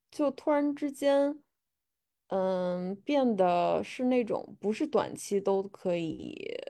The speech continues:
很快地达成的。然后它需要你长期的 consistent 的努力，然后不断地去 build up。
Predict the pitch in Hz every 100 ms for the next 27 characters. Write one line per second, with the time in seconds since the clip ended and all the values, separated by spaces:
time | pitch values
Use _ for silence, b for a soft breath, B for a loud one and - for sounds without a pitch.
0 | - - 175 123 - 185 160 151 175 -
1 | - - 117 - _ _ _ _ _ _
2 | _ _ _ _ _ _ _ _ _ _
3 | _ 214 214 233 269 247 247 269 269 262
4 | 269 254 214 139 69 - - 165 160 196
5 | - - 269 220 123 71 - _ _ _
6 | _ _ _ _ _ - 190 175 - 302
7 | 311 - 185 180 165 - - - - _
8 | _ _ _ _ _ _ 214 151 123 202
9 | 175 123 - _ 185 175 185 185 185 175
10 | 165 160 - - _ 196 202 285 240 190
11 | - 208 190 165 - - - 233 262 247
12 | 262 151 -